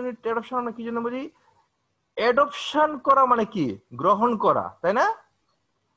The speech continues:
Adoption করা হচ্ছে গ্রহণ করা। তো গ্রহণ কে করবে? গ্রহণ একজন ব্যক্তি করতে পারে,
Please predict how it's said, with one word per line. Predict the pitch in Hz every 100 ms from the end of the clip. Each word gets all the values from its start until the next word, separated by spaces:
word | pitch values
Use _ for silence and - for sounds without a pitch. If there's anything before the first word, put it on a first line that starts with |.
| _ -
Adoption | 180 208 240 - 302
করা | 320 311
হচ্ছে | 294
গ্রহণ | 233 208 233 247
করা। | 214 143 98 - _ _ _ _ _ _ _ -
তো |
গ্রহণ | 127 156 233 254 285
কে | 294 285
করবে? | 277 254 247 285 359
গ্রহণ | 262 202 214 233
একজন | 196 202
ব্যক্তি | 175 196 -
করতে | 226 185 117
পারে, | 104 -